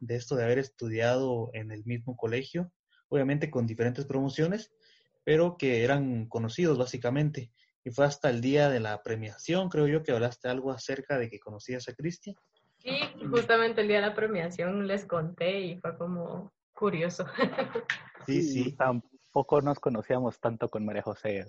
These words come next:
Speaker 2: Cabal,
Speaker 3: O sea,
Speaker 2: era de vista.
Speaker 3: de vista, así como yo sabía quién era, era ella, supongo que ella sabía quién era yo, pero hasta ahí.
Speaker 2: Ajá. Cabal.
Speaker 1: Ojalá. Las coincidencias de la vida.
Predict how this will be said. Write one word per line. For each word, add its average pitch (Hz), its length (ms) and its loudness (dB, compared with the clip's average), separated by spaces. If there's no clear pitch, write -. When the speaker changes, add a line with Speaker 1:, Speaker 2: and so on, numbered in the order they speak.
Speaker 2:
Cabal, 185 320 8
Speaker 3:
O - 20 6
sea, 214 120 6
Speaker 2:
era 208 220 6
de 180 160 4
vista. 165 360 6
Speaker 3:
de 139 120 8
vista, 185 600 10
así 175 240 6
como 160 320 4
yo 143 120 10
sabía 151 260 10
quién 151 160 4
era, 165 360 10
era 151 280 4
ella, 180 300 4
supongo 143 280 2
que 139 160 4
ella 135 140 -2
sabía 120 220 0
quién 127 180 -2
era 120 120 -2
yo, 131 200 2
pero 117 140 -2
hasta 113 120 -4
ahí. 196 160 4
Speaker 2:
Ajá. 180 360 -2
Cabal. 165 260 -2
Speaker 1:
Ojalá. 110 240 -6
Las 113 140 -2
coincidencias 117 580 -2
de 107 100 -2
la 101 120 0
vida. 113 320 0